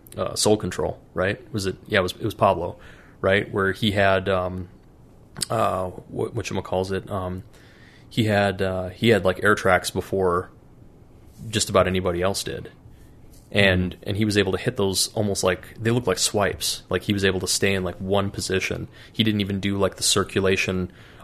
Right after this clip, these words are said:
Speaker 1: around that most people see with air tracks where they're kind of, like, in a glorified handstand going around in circles. It's like he could stay in one spot, and basically his hands would just keep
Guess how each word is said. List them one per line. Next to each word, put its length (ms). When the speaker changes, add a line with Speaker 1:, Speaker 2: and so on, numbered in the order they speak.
Speaker 1:
around 600
that 120
most 220
people 200
see 200
with 200
air 140
tracks 380
where 260
they're 100
kind 160
of, 100
like, 140
in 60
a 40
glorified 520
handstand 580
going 200
around 220
in 60
circles. 560
It's 120
like 160
he 140
could 140
stay 220
in 100
one 180
spot, 560
and 120
basically 400
his 200
hands 360
would 80
just 140
keep 240